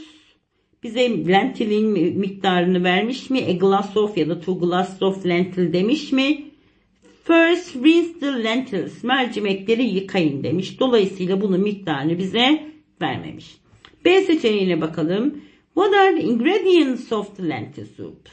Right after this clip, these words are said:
İçindekiler, malzemeleri neler? Hemen bakıyorum. Lentil var, carrot var, onion, potato, a liter of water var. Ee, devam ediyorum. Butter var, flour var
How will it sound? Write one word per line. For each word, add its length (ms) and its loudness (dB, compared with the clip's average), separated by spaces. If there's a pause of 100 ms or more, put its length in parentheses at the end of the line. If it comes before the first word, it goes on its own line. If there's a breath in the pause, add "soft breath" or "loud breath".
(420 soft breath)
İçindekiler, 800 6
malzemeleri 840 0
neler? 440 2 (120)
Hemen 360 0
bakıyorum. 640 0
Lentil 540 -2
var, 400 2
carrot 460 -4
var, 320 -2
onion, 640 0
potato, 560 -2
a 640 -2
liter 340 0
of 160 4
water 440 2
var. 480 0 (640 soft breath)
Ee, 880 2
devam 400 2
ediyorum. 880 2
Butter 340 -2
var, 540 2
flour 560 0
var 520 0